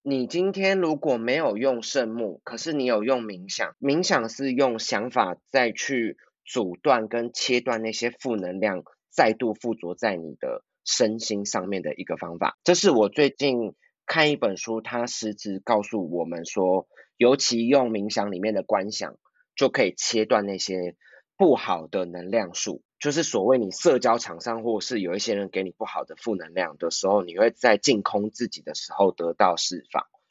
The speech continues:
所以如果你没有圣木的话，这个是你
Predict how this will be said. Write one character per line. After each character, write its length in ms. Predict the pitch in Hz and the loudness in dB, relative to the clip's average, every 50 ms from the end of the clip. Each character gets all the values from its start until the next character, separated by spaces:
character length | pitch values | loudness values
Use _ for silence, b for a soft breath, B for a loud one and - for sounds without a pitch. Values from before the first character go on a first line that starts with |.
| _ _ | _ _
所 160 | - - 131 | 2 4 6
以 60 | 131 | 6
如 160 | 131 143 139 | 6 4 4
果 160 | 110 110 123 | 4 4 2
你 100 | 101 90 | 2 0
没 120 | 87 101 117 | -2 -2 -2
有 100 | 113 98 | -2 -2
圣 220 | - - 110 104 | -2 -4 -4 -2
木 160 | 101 101 95 | -2 -4 -4
的 80 | 85 78 | -6 -8
话， 320 | 82 92 92 87 78 - b b b b b _ _ | -6 -4 -4 -4 -4 -8 b b b b b _ _
这 220 | - 151 160 170 - | 4 6 6 6 4
个 120 | - 107 | 0 -4
是 200 | 95 - - 117 | -6 -6 -8 -8
你 160 | 98 80 76 | -8 -10 -12